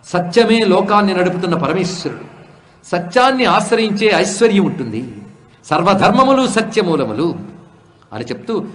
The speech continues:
"నేను సత్యానికి కట్టుబడ్డాను, మా నాన్న సత్యాన్ని కాపాడుతానన్నది నా సత్యం. నేను గాని ఇప్పుడు మా నాన్న సత్యాన్ని కాపాడకపోతే నాన్నకు అసత్య దోషం వచ్చి ఆయన ఉన్నత లోకాల నుంచి కింద పడిపోతాడు." అది ఇక్కడ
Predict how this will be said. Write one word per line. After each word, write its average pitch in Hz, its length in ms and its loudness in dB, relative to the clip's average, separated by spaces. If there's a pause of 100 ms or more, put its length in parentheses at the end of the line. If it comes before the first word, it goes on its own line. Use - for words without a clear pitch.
(200)
"నేను 147 140 -6
సత్యానికి 175 760 -2
కట్టుబడ్డాను, 107 720 -4 (280)
మా 127 180 -6
నాన్న 180 400 -2
సత్యాన్ని 208 680 -2
కాపాడుతానన్నది 202 1080 2
నా 233 160 2
సత్యం. - 380 -10 (840)
నేను 190 260 2
గాని 233 260 2
ఇప్పుడు 208 200 -2
మా 165 180 2
నాన్న 190 260 0
సత్యాన్ని 214 580 -2
కాపాడకపోతే 175 1040 0 (320)
నాన్నకు 208 520 -2
అసత్య 220 360 0
దోషం 185 260 0
వచ్చి 170 460 -2 (240)
ఆయన 156 100 -4
ఉన్నత 214 360 2
లోకాల 233 340 6
నుంచి 202 200 0
కింద 208 140 4
పడిపోతాడు." 170 500 0
అది - 200 -14
ఇక్కడ - 200 -16